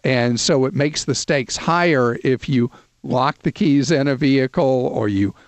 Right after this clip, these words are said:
leave them in the vehicle like you did or whatever it is. So there's a method to their madness, but it is an inconvenience for the renter. And thank you for sharing your story.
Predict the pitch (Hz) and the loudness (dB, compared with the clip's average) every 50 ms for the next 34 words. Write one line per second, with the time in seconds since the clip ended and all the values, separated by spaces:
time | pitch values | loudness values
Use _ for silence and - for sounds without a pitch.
0 | _ _ - 127 131 143 175 208 202 196 170 160 175 175 165 160 160 160 165 160 | _ _ -10 -4 0 2 2 4 2 2 0 0 0 0 2 2 0 0 2 2
1 | 156 151 139 156 151 156 160 151 - - - 147 127 131 139 143 139 - 185 165 | 0 0 2 2 4 4 4 2 0 0 -2 -2 0 0 0 -2 -2 0 2 2
2 | 147 143 131 151 160 147 139 139 139 139 131 135 - 135 131 120 120 123 120 120 | 2 2 2 2 2 4 4 4 4 2 2 0 0 0 2 2 2 2 0 0
3 | - - 139 165 160 151 139 147 151 147 156 139 127 123 127 147 156 147 123 113 | -2 -2 -2 0 0 2 2 2 2 2 2 2 2 2 2 2 4 4 2 2
4 | 107 - - - - - - - - - - 185 143 131 131 127 127 127 151 143 | 0 -4 -8 -14 -18 -20 -20 -16 -10 -4 0 2 2 4 4 4 4 4 2 2
5 | 139 135 139 131 117 - - - - 143 123 120 120 123 131 156 165 196 - - | 4 4 2 2 0 -2 -4 -2 0 2 2 2 2 2 2 2 2 2 2 0
6 | 175 147 135 151 135 127 131 120 113 117 147 180 208 208 196 147 135 123 120 113 | 0 0 0 0 0 2 0 0 2 2 2 2 2 2 2 2 0 0 0 0
7 | - - - _ _ _ _ _ _ - 120 143 135 135 143 139 - 180 170 185 | -2 -6 -10 _ _ _ _ _ _ -2 0 0 2 2 0 0 2 2 2 2
8 | 190 160 156 151 139 139 139 139 - - 123 120 143 143 147 139 135 127 120 113 | 2 2 2 2 2 2 2 0 0 -2 -2 0 2 2 4 4 4 2 2 0
9 | - - - - 147 123 117 117 110 107 98 101 113 117 110 101 - - - - | -2 -4 -6 -4 -2 0 0 0 0 0 0 0 0 0 0 0 -2 -2 -4 -6
10 | - - - 113 - - 143 151 151 - 180 147 - - 135 - - - 170 139 | -6 -4 -2 -2 0 0 0 0 0 0 0 0 0 0 -2 0 0 0 2 2
11 | 131 131 127 127 123 120 117 117 - - - - - 104 92 - - - - - | 2 2 2 2 2 2 0 0 -2 -4 -4 -4 -2 -2 -2 -2 -2 -4 -6 -10